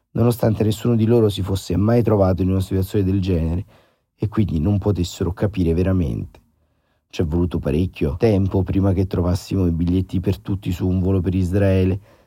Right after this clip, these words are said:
Nel frattempo molti amici da Israele suggerivano: "Rimanete in Italia, è meglio, qui è l'inferno. Nessuno esce di casa, si dorme con un coltello sotto il cuscino." E noi rispondevamo: "Non ci passa nemmeno per la testa.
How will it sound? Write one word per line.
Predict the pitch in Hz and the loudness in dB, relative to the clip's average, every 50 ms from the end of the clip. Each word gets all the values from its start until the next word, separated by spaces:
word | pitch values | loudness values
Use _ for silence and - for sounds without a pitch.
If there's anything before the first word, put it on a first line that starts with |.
| _ _ _ | _ _ _
Nel | - 113 110 | -2 -2 0
frattempo | - 123 120 117 - 127 117 104 107 101 | 2 2 2 2 2 2 2 2 2 2
molti | 95 104 104 98 - 107 | 2 2 0 0 2 2
amici | 104 101 101 98 95 85 92 | 2 2 2 2 2 0 0
da | 87 90 | 0 2
Israele | 95 92 90 92 98 98 98 98 95 | 2 2 2 2 2 2 2 2 2
suggerivano: | 92 95 92 87 98 92 90 92 90 92 92 92 - - | 0 0 0 0 0 2 2 2 2 2 2 0 -2 -2
"Rimanete | - 110 107 117 120 120 113 104 | -2 0 2 2 4 4 4 2
in | 104 98 | 2 2
Italia, | 101 95 107 107 98 87 73 69 87 | 0 0 0 0 0 0 -2 -2 -2
è | 98 | -2
meglio, | 101 104 107 107 98 95 92 95 95 | 0 0 2 2 2 2 2 0 -2
qui | - - 135 131 | -2 0 2 2
è | |
l'inferno. | 113 107 107 107 101 - - 117 92 85 - 95 - - - - _ _ _ _ _ _ _ _ _ - | 2 2 0 -2 -2 -2 -2 0 0 0 -2 -6 -8 -12 -14 -16 _ _ _ _ _ _ _ _ _ -2
Nessuno | - 120 113 - - 120 117 | -2 -2 0 0 0 0 2
esce | 104 95 - - 101 | 2 0 0 -2 -4
di | 92 87 85 | -4 -2 0
casa, | - 113 104 98 95 - 104 | 2 2 2 2 2 0 0
si | 98 95 101 | 0 0 2
dorme | 101 101 101 101 104 | 2 2 2 2 2
con | 101 101 | 2 2
un | 104 104 | 2 0
coltello | 98 - 104 101 98 - 110 104 | 0 -2 -2 -2 0 0 0 0
sotto | 104 98 98 95 - | 0 -2 -4 -4 -4
il | 101 92 | -6 -6
cuscino." | - - 90 - - - 113 104 98 92 92 98 - - _ _ _ _ _ _ _ _ _ _ | -6 -8 -10 -10 -8 -4 -2 0 0 0 -2 -4 -6 -12 _ _ _ _ _ _ _ _ _ _
E | - 120 | -2 0
noi | 120 139 143 | 2 4 4
rispondevamo: | 131 120 - - - 110 101 104 104 101 101 92 90 90 92 | 2 2 0 0 0 0 2 4 4 4 4 4 2 2 2
"Non | 92 98 101 | 2 0 0
ci | 95 - 110 | -2 -2 -2
passa | - 95 - - - 101 | -2 -2 -2 -2 -2 0
nemmeno | 95 101 110 117 113 107 | 0 2 2 2 2 2
per | 101 101 | 2 2
la | 95 98 98 | 2 2 2
testa. | 92 98 92 90 - - - - - | 2 0 0 -2 -4 -8 -14 -16 -16